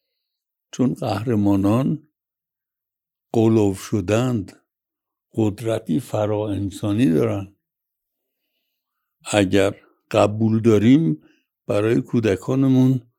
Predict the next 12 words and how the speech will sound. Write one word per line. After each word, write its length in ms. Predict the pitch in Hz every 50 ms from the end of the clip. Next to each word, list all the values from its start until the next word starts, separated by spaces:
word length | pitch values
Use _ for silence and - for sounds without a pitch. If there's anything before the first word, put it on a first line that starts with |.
| _ _ _ _ _ _ _ _ _ _ _ _ _ _ _ _ _ _ _ _ _ _ _ _ _ _ -
دنیای 680 | 156 147 143 147 151 151 151 151 151 160 175 190 190 175
پهلوانان 1120 | - - - 160 147 143 160 151 139 131 131 131 127 127 123 127 131 143 143 147 147 143
زن، 580 | 135 127 127 131 131 131 135 143 147 156 151 - - _ _ _ _ _ _ _ _ _ _ _ _ _ _ _ _ _ _ _ -
یه 160 | 143 135 135
خانم 600 | 127 - - 127 120 117 120 120 127 127 127 127
ایرانی 720 | 131 131 135 123 120 113 123 120 120 120 120 123 127 123 117
که 140 | - - 139
استاد 840 | 135 120 117 113 117 - - 139 135 127 123 120 131 127 127 131 131 - _ _ _ _ _ _ _ _ _ _ _ _ _ _ _ _ _ _ _ _ _ _ _ _ -
قهرمان 1160 | 120 120 117 98 - - 131 127 131 127 131 131 131 139 147 147 143 139 139 139 135 135 135 135 - _ _ _ _ _ _ _ _ _ _ -
ریاضیات 840 | 120 110 113 117 120 117 113 113 110 101 110 117 117 120 131 127 -
دنیا 480 | 147 131 120 120 113 110 113 113 120 127
می‌شه، 520 | 135 135 127 123 - - 135 131 139 139